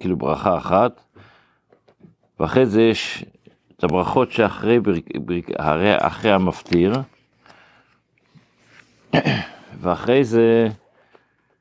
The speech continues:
הרמב"ם מתחיל לתת לנו רשימה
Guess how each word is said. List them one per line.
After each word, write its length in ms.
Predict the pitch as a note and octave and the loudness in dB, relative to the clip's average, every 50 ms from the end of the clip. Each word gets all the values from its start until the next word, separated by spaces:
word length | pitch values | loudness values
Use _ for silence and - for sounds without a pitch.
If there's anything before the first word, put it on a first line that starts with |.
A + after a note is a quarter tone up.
| _ _ _ _ _ _ _ _ _ _ _ _ _ _ _ _ - - - _ - - - - _ _ _ _ _ _ | _ _ _ _ _ _ _ _ _ _ _ _ _ _ _ _ -20 -20 -20 _ -20 -20 -20 -20 _ _ _ _ _ _
הרמב"ם 800 | C#2 C#2+ E2 F#2 G#2 A2+ A2+ A#2 A2+ A2 A2 G#2 G#2 G2 - - | -6 -2 0 2 2 2 2 2 2 2 2 2 0 -2 -2 -2
מתחיל 340 | F2 F#2+ - - A2+ G#2+ G#2 | -2 -2 -2 -2 -2 0 0
לתת 300 | G#2+ G2+ A2+ A2 G2 G#2+ | 0 0 -2 -2 0 0
לנו 200 | A2 G2 F#2+ E2+ | 0 0 0 -2
רשימה 640 | F2+ F2 - - G2+ G2+ G#2+ A2+ G#2+ G2+ F#2+ F#2+ | -2 -4 -4 -2 -2 0 2 2 2 2 2 0